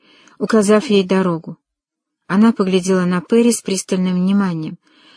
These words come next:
затем устремила глаза через открытую дверь вдаль,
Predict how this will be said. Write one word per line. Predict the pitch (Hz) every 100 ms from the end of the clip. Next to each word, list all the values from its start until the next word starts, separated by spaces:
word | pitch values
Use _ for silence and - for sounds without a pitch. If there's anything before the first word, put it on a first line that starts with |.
| _
затем | 190 208 254 247
устремила | 226 - 202 208 196
глаза | 185 185 180 208
через | 233 202 185
открытую | 180 175 185 175 180
дверь | 170 180 180
вдаль, | 165 165 156